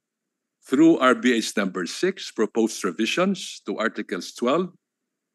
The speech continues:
fourteen, and sixteen of the eighty-seven Constitution? Now, my answers to, uh, the two questions, starting with letter A, Solomonic formula.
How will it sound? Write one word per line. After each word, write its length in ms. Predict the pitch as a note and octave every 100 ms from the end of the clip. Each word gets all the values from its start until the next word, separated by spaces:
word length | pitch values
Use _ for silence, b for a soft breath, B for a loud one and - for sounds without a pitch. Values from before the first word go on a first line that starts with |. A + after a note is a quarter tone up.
| _
fourteen, 560 | _ G2 G2+ - C#3 D#3
and 160 | A2 G2+
sixteen 500 | - - A#2+ A#2 A2
of 140 | F2+
the 80 | F2+
eighty-seven 600 | F#2 F2 F2+ F2 E2 E2+
Constitution? 760 | D#2+ D#2 - - - - - _ _ _ _ _ _ _ _ _ _ - _ _
Now, 140 | A#2+
my 120 | C3
answers 680 | C#3+ F3+ F#3 - E3 - - -
to, 300 | B2+ B2 A#2
uh, 280 | G#2 G2 F2+ -
the 120 | G#2
two 200 | G#2 C#3+
questions, 760 | - - A2 - F#2+ E2 - -
starting 500 | D2+ - G#2+ G#2+ G#2+
with 120 | F#2 F2+
letter 320 | F#2 G2 F#2 -
A, 260 | F2 D#2+ D#2+ - -
Solomonic 640 | - A2 A2 A#2+ A#2 A#2
formula. 640 | - - F#2 E2 D#2 -